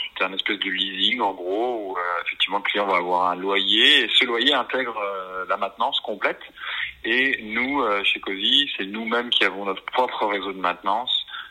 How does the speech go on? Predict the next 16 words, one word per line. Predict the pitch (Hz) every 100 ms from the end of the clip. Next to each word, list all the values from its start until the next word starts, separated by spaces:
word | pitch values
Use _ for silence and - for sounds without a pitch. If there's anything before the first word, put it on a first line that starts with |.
| -
euh, | 95 92 90
national, | 101 - 95 98 113 120 - 92
euh, | 90 87 87 -
pour | 92 85
justement | - - 87 95
assurer | 95 - 98
le, | 90 85 85
le | 90
suivi | 90 - 92 95 90
technique, | - - - - - - -
soit | - 101
à | 90
distance, | - - 107 104 -
soit | 90 87
sur | - -
site. | - -